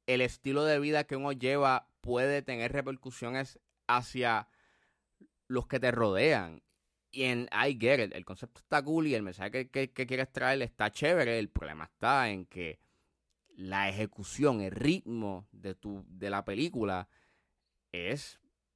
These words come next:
es tedioso, es sumamente tedioso. Y a mí me resulta difícil recomendar esta película porque lo que trae a la mesa, o sea, sí está cool, es una, es un action thriller,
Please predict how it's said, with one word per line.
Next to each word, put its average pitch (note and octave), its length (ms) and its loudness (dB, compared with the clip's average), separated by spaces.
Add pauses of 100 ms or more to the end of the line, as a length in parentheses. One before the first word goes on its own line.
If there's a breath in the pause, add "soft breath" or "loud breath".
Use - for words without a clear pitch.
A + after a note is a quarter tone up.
(160)
es - 200 -14
tedioso, C3+ 640 -2
es G2+ 140 -8
sumamente G3 640 0
tedioso. C#3 680 2 (280)
Y C3 500 2 (760 soft breath)
a A#2+ 120 4
mí C3 140 -2
me F3 120 -2
resulta F3+ 360 -8
difícil F3 340 -6
recomendar D#3 480 -2
esta D#3+ 240 -4
película D#3+ 460 2
porque G#2+ 560 -2 (960)
lo C#3+ 200 2
que C#3+ 140 -2
trae C3 200 2
a D#3 80 8
la F#3 120 6
mesa, F3+ 600 2 (120)
o - 40 -20
sea, A#2+ 180 4
sí C3+ 240 -2
está D#3 260 4
cool, G3 400 4 (560)
es G2 120 -6
una, A#2+ 360 0 (260)
es G#2 180 -4
un A2 100 -4
action D#3 340 0
thriller, A#2 520 2